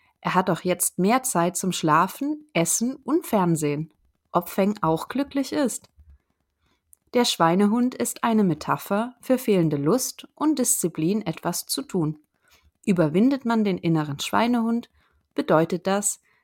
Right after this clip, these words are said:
dass man die Aktivität trotzdem macht, egal ob es regnet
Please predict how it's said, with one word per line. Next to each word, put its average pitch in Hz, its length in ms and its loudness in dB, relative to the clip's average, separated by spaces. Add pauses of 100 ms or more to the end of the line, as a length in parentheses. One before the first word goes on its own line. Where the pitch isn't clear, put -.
dass 170 160 -2
man 175 140 2
die - 140 -4
Aktivität 160 720 -2
trotzdem 151 500 -2
macht, 147 400 -4 (120)
egal 147 340 -2
ob - 120 -6
es - 180 -8
regnet 240 460 -4